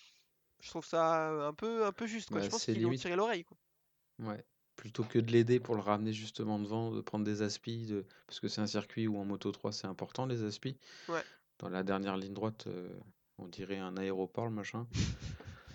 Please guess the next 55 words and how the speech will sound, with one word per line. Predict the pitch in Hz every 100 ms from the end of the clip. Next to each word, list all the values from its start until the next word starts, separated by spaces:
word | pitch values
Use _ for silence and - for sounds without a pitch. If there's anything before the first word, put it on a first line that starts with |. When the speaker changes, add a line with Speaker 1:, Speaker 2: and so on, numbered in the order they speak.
| - - - - - - - - -
Speaker 2:
Euh, | 110 98 92
donc | 92 104 101
ouais, | 110
c'est | 113
un | 98
peu... | - 101 101
Après, | 95 117 123 107 95
c'est | 92 - 98 95 92 92 87 92 - _ _ _ _
les | 95 90
jeunes, | 107 127 120 117 - _ _ _ -
c'est | - 95 92
la | 92
bêtise | 92 95 - 101 95
de | 92
la | 95
jeunesse, | 92 98 113 117 -
ils | 95
ont | 92 90 - -
pas | - 95
d'expérience, | 95 - 95 107 117
donc... | 101 92 -
Euh, | -
bon. | 90 90
Speaker 1:
Ouais, | 170 160
ouais. | 156 147 175 - _ _ _ _ _ _
Non, | 160
Speaker 2:
Et | 175
Speaker 1:
mais |
Speaker 2:
ça | -
Speaker 1:
c'est |
Speaker 2:
a | 95
Speaker 1:
sûr. | -
Speaker 2:
peut-être | 104 104
un |
peu | 101 110
causé | - 110 110
dans | 107
les | 98
paddocks | 95 98 104 -
en | 98
rentrant, | 98 - 98
ouais. | 90 - _ -
Speaker 1:
Ouais, | 160 165
je |
pense | - 170
qu'ils | - 160
lui |
ont | 160 165
dit | 175
parce | 160 151
que | - 151 147
là, | 147
il | 151
a | 147
été... | 143 151 147 147 160